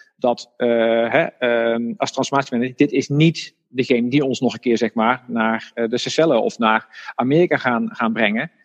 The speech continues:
Dit is, dit is toch een stukje waar uiteindelijk de rek uit is en we moeten besluiten dit is niet waar we mee gaan komen. En dat vind ik wel altijd. Heb je voldoende eraan gedaan? Heb je de awareness gecreëerd? Heb je gepoogd, zeg maar, de kennis te ontwikkelen van, eh,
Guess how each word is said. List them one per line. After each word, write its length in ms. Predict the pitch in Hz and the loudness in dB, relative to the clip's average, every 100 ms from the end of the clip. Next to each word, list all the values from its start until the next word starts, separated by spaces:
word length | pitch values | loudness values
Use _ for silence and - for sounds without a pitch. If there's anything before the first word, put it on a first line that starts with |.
| _ _ | _ _
Dit 140 | 135 131 | -2 -2
is, 200 | - - | -4 -2
dit 160 | 143 | -2
is 120 | 143 | 0
toch 200 | - 170 | 2 0
een 80 | - | 0
stukje 460 | 135 131 - 117 113 | -2 -2 0 0 2
waar 200 | 123 127 | 2 2
uiteindelijk 540 | 127 139 143 123 - | 0 0 0 0 -2
de 60 | 131 | 0
rek 220 | 131 123 | 2 0
uit 280 | 143 160 - | 0 0 0
is 280 | 113 123 - - | -4 -4 -6 -2
en 120 | 156 | 2
we 40 | 151 | 2
moeten 180 | 135 | 2
besluiten 600 | 123 127 110 110 113 143 - _ _ 139 | -2 2 2 2 0 -4 -6 _ _ 2
dit 140 | 131 | 2
is 200 | - 127 135 | 0 -4 0
niet 240 | 131 113 | 0 0
waar 260 | 123 113 110 | 0 2 2
we 220 | 110 110 | -2 -2
mee 180 | 120 117 - | -2 -2 -2
gaan 120 | 123 | 0
komen. 360 | 160 127 104 | 2 2 0
En 120 | - 139 | 0 0
dat 200 | 131 - | 0 0
vind 160 | 131 | -2
ik 60 | 113 | 0
wel 260 | 127 139 | 2 2
altijd. 520 | 135 131 143 113 - - _ - _ | 0 0 0 0 -2 -16 _ -20 _
Heb 160 | - 117 | -6 -4
je 60 | 104 | -2
voldoende 320 | 107 117 110 | -2 0 0
eraan 120 | 123 | 0
gedaan? 500 | 139 151 147 143 135 | 2 2 4 0 -2
Heb 160 | 120 113 | -4 -4
je 100 | 107 | -4
de 160 | 113 | -4
awareness 340 | 127 139 156 - | 0 2 0 0
gecreëerd? 500 | 139 123 127 123 - | 0 2 2 0 -2
Heb 140 | 123 | -6
je 60 | 110 | -4
gepoogd, 560 | 131 - 139 143 - - | -10 -4 0 0 -2 -8
zeg 220 | - 113 | -8 -4
maar, 200 | 113 107 | -2 -2
de 140 | 113 107 | -2 -2
kennis 440 | - 185 135 - - _ _ - | 0 0 0 -2 -8 _ _ -6
te 140 | 160 | -2
ontwikkelen 800 | 170 135 156 175 135 110 - 123 | -2 2 2 4 2 0 -4 -2
van, 360 | 131 135 120 - | 0 2 -2 -4
eh, 220 | 117 110 | -4 -2